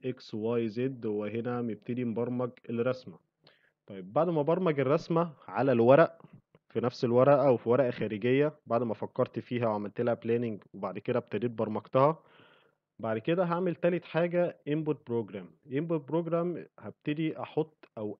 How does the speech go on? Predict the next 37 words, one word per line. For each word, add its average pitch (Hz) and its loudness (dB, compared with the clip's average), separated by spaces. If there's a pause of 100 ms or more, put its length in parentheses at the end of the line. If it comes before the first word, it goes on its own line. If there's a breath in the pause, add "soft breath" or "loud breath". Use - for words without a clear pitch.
أنقل 151 -2
البرنامج 110 -2 (220)
اللي 110 0
أنا 110 -4 (140)
كتبته 127 -2
خلاص 117 -2
في 131 -4
الأجندة 123 -2
عندي 156 -2 (140)
أو 92 -14
كتبته 123 -10
في - -10
الورقة 117 -2
عندي، 135 -4
هبتدي 147 -6
أنقله 139 -4
على 107 -4
لوحة 120 -8
الكنترول. 98 -10 (760 soft breath)
وبعد 147 0
ما 185 0
أنقله 180 0
على 175 2
لوحة 170 -4
الكنترول 156 -4
خلاص 147 -4
هتبتدي 131 -6
عملية 131 -4
المانيفاكتشرنج، 135 -6 (480)
تبتدي 123 -6
خلاص 120 -4
المكنة 131 -4
تشوف 131 -8
شغلها 117 -4
وتبتدي 127 -4
تشكل - -8
لي 131 -8